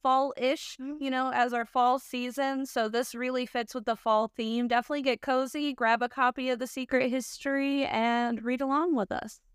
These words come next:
Speaker 2: I know at least one of our listeners has already grabbed their copy from the library. That's really cool and wild 'cause we haven't even put this episode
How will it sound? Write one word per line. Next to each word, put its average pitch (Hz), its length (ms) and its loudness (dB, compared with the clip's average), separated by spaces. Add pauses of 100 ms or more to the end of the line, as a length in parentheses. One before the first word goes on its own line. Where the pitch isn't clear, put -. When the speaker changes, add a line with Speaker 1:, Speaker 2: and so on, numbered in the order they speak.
(160)
Speaker 2:
I 220 120 2
know 220 280 2
at 220 140 0
least 220 340 -4
one 185 180 -2
of 196 80 -4
our 190 160 0
listeners 175 500 -4
has 185 180 -8
already 170 240 -2
grabbed 165 360 -4
their 170 140 -8
copy - 400 -10
from 190 140 -6
the 202 80 -6
library. 170 880 -4
That's 302 260 0
really 277 320 2
cool 277 540 2
and 285 180 2
wild 254 500 2
'cause 339 140 -4
we 285 80 2
haven't 269 160 4
even 285 140 0
put - 160 0
this 320 160 -4
episode 302 340 0